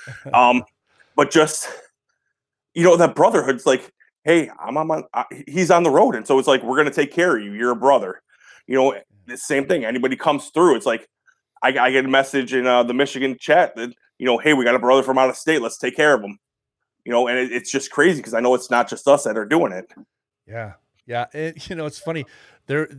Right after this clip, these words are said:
Speaker 1: just the first time I got to meet you, um, you know, it
Speaker 2: Mm-hmm.
Speaker 1: was, it was a situation where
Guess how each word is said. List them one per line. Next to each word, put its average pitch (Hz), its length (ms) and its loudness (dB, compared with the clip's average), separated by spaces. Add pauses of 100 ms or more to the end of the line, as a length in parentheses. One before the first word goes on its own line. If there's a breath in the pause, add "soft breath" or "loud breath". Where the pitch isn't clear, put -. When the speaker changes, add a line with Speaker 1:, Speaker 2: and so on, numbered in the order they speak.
(140)
Speaker 1:
just 139 480 -14
the 131 140 -8
first 165 220 -10
time 165 120 -10
I 131 80 -6
got 127 180 -10
to 123 60 -16
meet 123 160 -12
you, 123 300 -10 (160)
um, 110 400 -8 (260)
you 143 80 -14
know, 117 120 -10
it 120 40 -8
Speaker 2:
Mm-hmm. 131 100 -4
Speaker 1:
was, 139 160 -6 (360 soft breath)
it 147 80 -8
was 143 140 -8
a 135 40 -16
situation 147 500 -6
where 117 280 -4